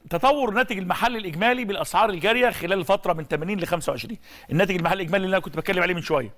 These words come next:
أهو قدام حضراتكم سنة ألف تسعمية وتمانين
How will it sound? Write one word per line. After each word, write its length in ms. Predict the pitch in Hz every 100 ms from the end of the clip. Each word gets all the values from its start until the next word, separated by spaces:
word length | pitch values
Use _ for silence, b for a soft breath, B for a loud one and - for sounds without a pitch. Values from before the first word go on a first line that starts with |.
| _ _ _ -
أهو 140 | 190 202
قدام 200 | 185 160
حضراتكم 440 | 160 185 185 185 - B B B B B
سنة 260 | 208 214 -
ألف 220 | 220 220 190
تسعمية 520 | 156 151 170 214 190
وتمانين 840 | 160 147 147 156 220 269 233 -